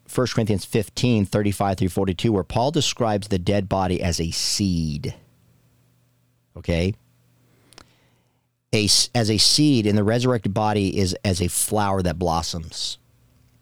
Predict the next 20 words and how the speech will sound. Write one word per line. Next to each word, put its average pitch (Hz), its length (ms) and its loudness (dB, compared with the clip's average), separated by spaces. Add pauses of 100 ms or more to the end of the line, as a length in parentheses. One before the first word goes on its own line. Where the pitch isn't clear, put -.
(640)
And 104 120 4
this 139 160 4
is 165 120 2
significant 139 640 2
because 107 320 0
Jesus, 139 500 2
remember, 113 480 0
right, 95 320 -2
rose 101 300 0
from 120 100 4
the 95 80 2
dead. 101 500 0 (1040)
And 110 220 2
we 143 140 4
too 196 300 2
can 135 180 2
believe 127 540 4
that 107 260 0
loved 123 340 2
ones 104 600 2